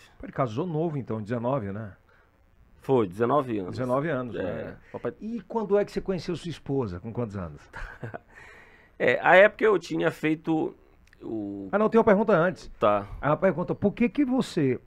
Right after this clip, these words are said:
Speaker 1: não virou pastor, missionário e foi pra polícia?
Speaker 2: Isso. <laughs>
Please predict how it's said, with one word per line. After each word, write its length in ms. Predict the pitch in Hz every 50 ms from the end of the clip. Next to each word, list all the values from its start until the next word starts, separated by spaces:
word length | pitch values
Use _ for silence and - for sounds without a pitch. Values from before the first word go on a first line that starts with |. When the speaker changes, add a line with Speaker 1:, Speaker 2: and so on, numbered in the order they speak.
| - - _ - - - _ _ _ _ _ _ _ _ _
Speaker 1:
não 260 | 135 143 156 170 196
virou 300 | 190 151 180 135 120 117
pastor, 640 | 113 - 131 131 123 - - - - 135 151 165 160
missionário 800 | 147 139 127 - - 147 135 123 120 120 135 156 170 190 202 190 -
e 180 | 180 190 190 165
foi 180 | - - 196 185
pra 160 | - 185 175
polícia? 480 | 175 170 151 120 101 - - - 69 - - _ _ _ _ _ _ _ _ _ _
Speaker 2:
Isso. 720 | 101 104 98 90 85 82 80 80 - - - - - -
<laughs> 80 | -